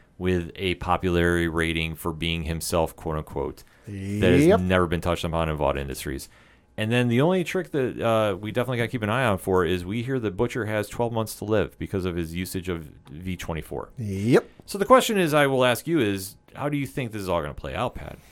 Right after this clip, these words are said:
Speaker 2: Might play, I, I know how it plays out in the comics. Um, I think it might play out a little bit similar to that, but with some obvious differences, because there's been so many differences between the comics and the show now that I don't think I can exactly follow it to the letter.
Speaker 1: Yeah, I agree with you too.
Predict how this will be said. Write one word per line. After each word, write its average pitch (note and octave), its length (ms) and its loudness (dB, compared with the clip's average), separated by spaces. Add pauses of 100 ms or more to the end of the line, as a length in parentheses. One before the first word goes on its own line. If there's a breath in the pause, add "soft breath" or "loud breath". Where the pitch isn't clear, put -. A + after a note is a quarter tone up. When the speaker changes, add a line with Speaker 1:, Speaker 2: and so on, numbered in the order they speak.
(240 soft breath)
Speaker 2:
Might E3+ 140 4
play, C#3+ 180 10
I, A#2+ 460 8
I - 40 8
know C3+ 280 10
how A#2 240 8
it G2+ 100 2
plays G#2+ 240 4
out G#2+ 80 4
in G2 40 -2
the G2 80 -2
comics. G#2 480 2
Um, G2+ 220 0
I G2+ 60 -2
think A#2+ 160 0
it A2+ 40 2
might G#2+ 160 2
play G#2+ 180 0
out G#2+ 140 2
a G2 40 4
little G#2 220 0
bit A2+ 220 2 (300)
similar A2 440 2
to G2+ 80 0
that, G#2 360 -4 (500 soft breath)
but A2 220 6
with A2 140 4
some A#2 140 2
obvious G2+ 320 2
differences, G2+ 400 -4
because G2 220 -4
there's G#2+ 160 -2
been G#2+ 160 0
so - 120 2
many A2+ 140 2
differences G#2 420 -2
between G2 300 -6
the F#2+ 60 -4
comics G2 420 -4
and F#2+ 80 -2
the F#2+ 60 -4
show G2+ 240 0
now F#2+ 240 -2
that F#2 240 -4
I G#2 100 -4
don't G2 180 -2
think G#2 140 -6
I G2+ 60 -6
can F#2+ 300 -6
exactly F#2+ 440 -6
follow F#2 360 -2
it - 80 -10
to F#2 100 -8
the F2+ 60 -10
letter. F2+ 320 -6 (280 loud breath)
Speaker 1:
Yeah, A2 120 6
I - 40 8
agree F#2+ 220 6
with F2+ 160 4
you E2+ 60 4
too. D#2+ 220 -2